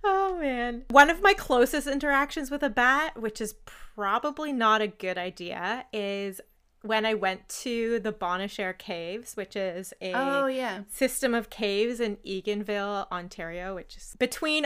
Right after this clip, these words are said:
Speaker 1: Ottawa and Algonquin Park. And it's actually a really cool cave system, but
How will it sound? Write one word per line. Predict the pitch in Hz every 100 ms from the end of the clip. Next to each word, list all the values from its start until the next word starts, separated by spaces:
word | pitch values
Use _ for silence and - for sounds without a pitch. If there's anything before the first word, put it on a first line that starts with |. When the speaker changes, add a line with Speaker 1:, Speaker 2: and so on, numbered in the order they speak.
| -
Speaker 1:
Ottawa | 220 226 226 220 220
and | 208 202
Algonquin | 208 185 185 190 185
Park. | - - - - - - 294
And | 294
it's | 302
actually | 453 - 494 453
a | 294
really | 247 262
cool | 277 - 294 285 247
cave | - 226 233
system, | - 202 - 190 175 175 180 - - -
but | 240 170 -